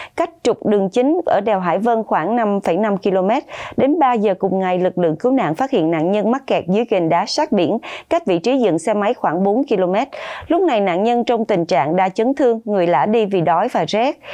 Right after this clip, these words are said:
Do địa hình hiểm trở, lực lượng cứu nạn đã phối hợp với Bộ đội Biên phòng và Đà Nẵng dùng cano chuyển nạn nhân bằng đường biển. Bệnh viện Đà Nẵng cho biết hiện sức khỏe nam du khách rơi xuống vực sâu ở đèo Hải Vân đã dần ổn định.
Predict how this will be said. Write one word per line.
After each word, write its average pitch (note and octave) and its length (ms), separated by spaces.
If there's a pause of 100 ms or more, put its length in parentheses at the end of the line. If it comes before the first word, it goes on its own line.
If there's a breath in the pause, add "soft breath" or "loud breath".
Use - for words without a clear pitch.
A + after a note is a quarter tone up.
(240 loud breath)
Do C#4 140
địa G3+ 160
hình A3 160
hiểm F#3 220
trở, E3+ 260
lực A3+ 200
lượng E3+ 160
cứu C4 140
nạn E3+ 300
đã E3 80
phối C4 200
hợp A3+ 220
với B3 80
Bộ F#3 200
đội D#3+ 140
Biên G3+ 200
phòng F3 300
và E3 100
Đà D#3 140
Nẵng D#3 340 (280 loud breath)
dùng G3+ 220
cano G#3+ 360
chuyển G3 280
nạn E3+ 260
nhân G#3 260
bằng D#3 220
đường D#3 240
biển. D#3 260 (360 loud breath)
Bệnh G#3 180
viện G#3 200
Đà G3+ 120
Nẵng G3 260
cho B3+ 100
biết C4 320
hiện F3 240
sức D#4 200
khỏe E3+ 180
nam G#3 240
du G3+ 120
khách D#4 340
rơi G#3+ 200
xuống C4+ 300
vực F#3+ 140
sâu G#3+ 320
ở F3+ 60
đèo G3 200
Hải F3 180
Vân G3+ 280 (100)
đã E3 180
dần F#3 340
ổn E3+ 200
định. D#3+ 140